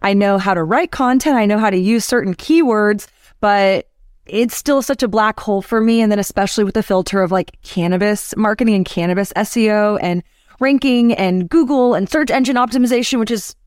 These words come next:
if you don't know what S E O stands for, listeners, but I wanna kinda start from learning a little bit more about you and your background. Like,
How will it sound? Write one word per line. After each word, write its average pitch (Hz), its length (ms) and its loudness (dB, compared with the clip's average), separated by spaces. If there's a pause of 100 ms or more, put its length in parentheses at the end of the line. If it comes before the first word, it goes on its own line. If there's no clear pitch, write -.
(120)
if 247 160 -2
you 254 40 0
don't 240 160 0
know 226 100 0
what 226 140 0
S 214 200 -2
E 240 60 2
O 226 40 0
stands 208 320 -2
for, 214 160 -2
listeners, 196 440 -2 (300)
but 220 200 0
I 254 60 2
wanna 311 200 0
kinda 311 220 0
start 247 400 -2
from 214 640 0
learning 226 260 0
a - 20 0
little 214 140 0
bit 208 140 0
more 208 140 2
about 190 280 0
you 214 200 2
and 185 140 2
your 214 140 2
background. 185 720 0
Like, 175 260 -2